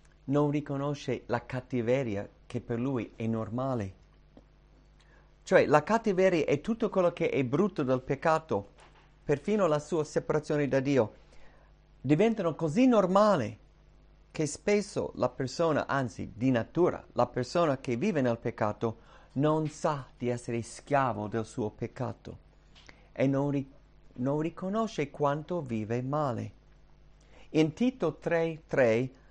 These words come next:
troviamo una descrizione della vita senza Cristo, ve lo leggo. "Anche noi, noi salvati, un tempo eravamo insensati, ribelli,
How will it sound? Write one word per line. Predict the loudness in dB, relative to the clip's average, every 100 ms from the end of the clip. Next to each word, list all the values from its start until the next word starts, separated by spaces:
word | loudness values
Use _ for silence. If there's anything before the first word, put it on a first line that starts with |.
| -20 -2
troviamo | 2 4 4 4
una | 2
descrizione | 0 -4 -6 -6 -4 -2 -2
della | -2 -2
vita | -4 -6 -8
senza | -8 -8 -8
Cristo, | -8 -8 -6 -6 -6
ve | -4
lo | -2 -2
leggo. | -2 -4 -4 -4 -8 -20 -20 -20 -20 -20 _ -20 -20 -20 -20 -20 -20 -20 -10 -2
"Anche | 0 0 0
noi, | 2 4 4 4 0 -6 -20 _ -20 -20 -20 -20 -20 _
noi | -4 -2 0
salvati, | -2 -6 -6 -10 -12 -14 -14 -20 -20 -20 -20 -10
un | 2 4 4
tempo | 2 2 6 6
eravamo | 8 8 6 6 4 2 -2
insensati, | 0 0 0 0 -2 0 2 2 0 -6 -6 -10 -20 -20 -20 -20 -16
ribelli, | -2 2 4 6 4 4 0 -4